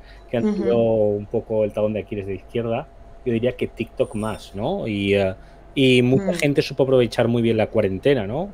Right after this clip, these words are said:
Speaker 1: Eh, para, para hacer daño y sumarse a la ola reaccionaria con muy buenos resultados, la verdad, lamentablemente.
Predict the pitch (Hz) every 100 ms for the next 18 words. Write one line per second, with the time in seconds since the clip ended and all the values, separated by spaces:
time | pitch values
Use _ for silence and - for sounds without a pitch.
0 | - 113 107 104 101 107 101 95 92 90
1 | 85 107 95 - 101 95 98 104 117 117
2 | - 101 92 - 101 101 98 95 90 -
3 | 95 92 101 120 135 - - - - -
4 | 113 107 110 117 117 101 98 - 120 -
5 | - 101 95 90 95 117 - - - -
6 | - - 107 101 95 98 92 90 87 87